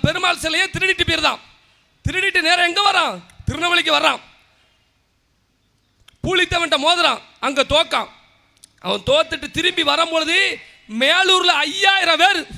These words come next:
ஐயாயிரம் பேர் மேலூர்ல, இதே மேலூர்ல ஐயாயிரம் பேர் ஒண்ணு திரண்டு கொரில்லா தாக்குதல் நடத்தி அந்த சிலையை மீட்டாங்க, அவனை கொலை செஞ்சாங்க. அப்பேற்பட்ட மண்ணுல அந்த வீரம் உங்ககிட்ட எங்க போச்சு?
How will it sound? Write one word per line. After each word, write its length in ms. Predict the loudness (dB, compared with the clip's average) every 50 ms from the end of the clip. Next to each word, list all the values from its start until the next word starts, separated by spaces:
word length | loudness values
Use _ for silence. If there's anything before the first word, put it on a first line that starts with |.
| -14 -14 -16 -20 _ _ _ _ _ _ _ _ _ _ -6
ஐயாயிரம் 680 | -4 -2 -2 0 0 2 2 2 2 2 2 2 2 2
பேர் 180 | 2 0 0 -4 -6 -10 -20 -20 -16 -10 -4 -2
மேலூர்ல, 380 | -2 0 -2 -2 -4 -4 -4 -4 -2
இதே 180 | -2 0 0 2 2 2
மேலூர்ல 360 | 0 0 0 -2 -2 -2 -2 -2 -2
ஐயாயிரம் 420 | -2 0 -2 -2 0 -2 -2 0
பேர் 140 | 0 0 0 -2 -6
ஒண்ணு 140 | -6 -4 -2 0
திரண்டு 300 | 0 0 0 0 0 0 0 0 0 -2 -8 -16 -20 -20 _ _ -2
கொரில்லா 400 | 2 2 4 4 4 2 2 2 2 2 2
தாக்குதல் 420 | 2 2 0 -2 0 0 2 2 2
நடத்தி 200 | 2 0 0 0 -2
அந்த 120 | -2 -2 -4 0
சிலையை 280 | 0 0 2 2 2 2 2 2
மீட்டாங்க, 360 | 2 2 0 0 2 2 0 0 -2 -10 -20 -20 -20 _ _ -4
அவனை 300 | -2 0 0 2 2 0 0 0 0
கொலை 160 | 0 2 2 2 2
செஞ்சாங்க. 380 | 2 2 2 2 4 4 2 0 -2 -4 -2 -2
அப்பேற்பட்ட 460 | -2 0 0 0 0 0 0 0 0 2 2 2
மண்ணுல 300 | 2 2 2 2 4 4 2 0 -4 -14 -16 -10 -4 -2
அந்த 120 | -2 0 0 0 2
வீரம் 300 | 2 2 4 2 2 2
உங்ககிட்ட 260 | 2 2 2 2 2 0
எங்க 140 | 2 2 2 4
போச்சு? 260 | 2 2 2 0 -2